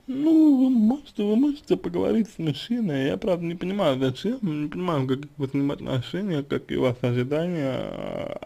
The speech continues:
от него, но поговорить с мужчиной вы можете, конечно. Но ещё раз повторю, доверять вам нужно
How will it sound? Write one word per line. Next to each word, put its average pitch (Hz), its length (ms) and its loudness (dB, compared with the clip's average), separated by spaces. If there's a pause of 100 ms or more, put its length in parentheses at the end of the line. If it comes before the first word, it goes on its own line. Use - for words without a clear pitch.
от - 140 -10
него, 139 540 0
но 196 200 -4
поговорить 226 460 0
с - 20 -20
мужчиной 180 400 -4
вы 165 140 -6
можете, 185 420 -4
конечно. 135 640 -6 (880)
Но 165 180 0
ещё 170 240 2
раз 151 100 2
повторю, 185 520 0 (100)
доверять 180 560 2
вам 185 300 -2
нужно 160 400 -4